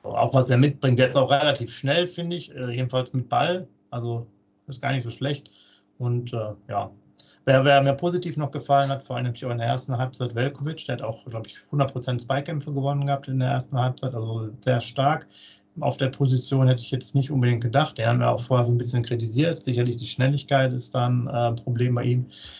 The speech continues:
gar keine Frage. Aber ja, man muss sagen, Wolfsburg-Spiel fand ich besser, äh, von uns, weil wir einfach jetzt gegen Stuttgart in der zweiten Hälfte einfach sehr schwach waren.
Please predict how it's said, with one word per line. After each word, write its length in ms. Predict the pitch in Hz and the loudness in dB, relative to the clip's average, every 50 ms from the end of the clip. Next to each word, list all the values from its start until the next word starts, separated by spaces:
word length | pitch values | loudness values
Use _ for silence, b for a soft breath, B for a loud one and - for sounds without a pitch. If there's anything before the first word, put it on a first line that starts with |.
| B B B _ | B B B _
gar 100 | 117 117 | -4 -2
keine 240 | - 120 117 110 98 | -2 -2 -2 -2 -4
Frage. 440 | - - 123 - 139 139 135 - | -2 0 2 4 4 2 2 0
Aber 420 | - 117 113 120 120 120 120 113 120 b b b b b _ _ | 0 0 2 2 2 2 2 0 -2 b b b b b _ _
ja, 140 | - 107 101 | -4 -4 -4
man 180 | 107 104 120 | -2 0 0
muss 140 | 143 151 - | 0 2 2
sagen, 420 | - 151 151 156 151 156 139 123 B B B B B B B B B B B B _ _ _ _ _ _ _ _ _ _ _ _ _ _ _ _ _ - | 4 4 4 4 4 2 -2 -4 B B B B B B B B B B B B _ _ _ _ _ _ _ _ _ _ _ _ _ _ _ _ _ 4
Wolfsburg-Spiel 520 | 151 175 175 175 185 180 180 - - 175 - | 4 4 4 4 0 -6 -6 -2 -2 -2 -2
fand 180 | - 147 147 | 0 -2 -2
ich 120 | 131 - - | -4 -4 -4
besser, 460 | 170 170 - - 196 214 214 165 110 B B B B B B B B B - | -6 -6 -4 -4 -6 -4 -6 -6 -10 B B B B B B B B B -12
äh, 640 | 156 151 156 156 156 156 156 151 151 151 151 147 131 | -10 -8 -6 -4 -4 -4 -2 -2 -2 -2 -2 -4 -4
von 200 | - 151 147 151 | -4 -6 -6 -4
uns, 320 | 156 156 156 151 135 - | -2 -2 -2 -2 0 4
weil 160 | 143 139 135 | 4 4 6
wir 100 | 131 139 | 6 4
einfach 260 | 135 131 123 127 - | 4 2 0 -6 -10
jetzt 300 | 147 135 131 123 123 - | -8 -4 -4 -4 -4 -4
gegen 180 | - 131 127 123 | -4 0 0 0
Stuttgart 440 | - - - 143 - - 135 120 120 | -2 -2 -6 -8 -4 -2 -2 -2 -2
in 60 | 120 | -2
der 120 | 123 123 | -4 -4
zweiten 360 | 123 - - 127 123 120 - 117 | -4 -4 -2 -2 -2 -2 -4 -6
Hälfte 380 | 104 113 117 117 - - - | -4 -4 -6 -6 -6 -6 -8
einfach 220 | 113 113 - 120 107 | -8 -6 -6 -6 -6
sehr 200 | 110 113 113 110 | -4 -4 -4 -4
schwach 320 | - - 117 - - - | -4 -6 -8 -10 -12 -12
waren. 240 | - - - 127 | -14 -12 -12 -14